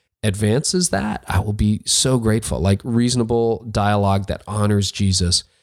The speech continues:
in the church, because authentic Christ followers have different opinions on this issue. And that's okay. We have different opinions on a lot of issues. But if we can just sort of cut back through the,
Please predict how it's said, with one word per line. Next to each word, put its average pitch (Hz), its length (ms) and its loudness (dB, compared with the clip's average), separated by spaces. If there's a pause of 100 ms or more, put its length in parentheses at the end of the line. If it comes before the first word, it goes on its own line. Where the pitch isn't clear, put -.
(300)
in 98 160 2
the 90 80 2
church, - 580 -8
because 104 580 0 (440)
authentic 127 640 0
Christ 110 320 0
followers 110 500 0
have 98 160 -2
different 120 300 0
opinions 123 440 2
on 85 200 0
this 78 200 0
issue. - 360 -4 (500)
And 101 520 0 (420)
that's 82 260 -2
okay. 107 380 0
We 104 180 0
have 98 120 0
different 107 280 0
opinions 107 480 0
on 107 140 2
a 104 60 2
lot 101 360 2
of 98 160 -4
issues. 78 400 -2
But 120 160 0
if 113 80 0
we 143 80 2
can 175 140 0
just - 140 0
sort 269 140 -2
of 233 140 -4
cut - 260 -2
back 131 380 0
through 120 220 0
the, 101 280 0